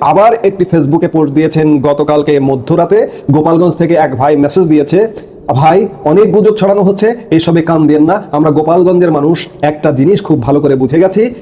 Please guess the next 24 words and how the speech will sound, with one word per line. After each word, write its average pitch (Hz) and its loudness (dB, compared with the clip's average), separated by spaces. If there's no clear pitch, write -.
খারাপ 160 0
সময়ে 165 0
শেখ 151 -2
হাসিনা 147 -2
সবার 190 0
আগে 180 2
নিজের 151 2
পরিবারের 139 0
সদস্যদেরকে 131 -4
সেফ 175 -2
জায়গায় 135 0
পাঠিয়ে 131 -2
দিয়েছে।" 120 -2
এগুলো 190 4
এই 156 2
সার্জিসের 165 2
নিজস্ব 185 2
বয়ান, 131 0
এগুলো 196 2
এবং 190 2
আরও 180 4
অনেক 175 0
কিছু 165 -2
লিখেছে। 139 -2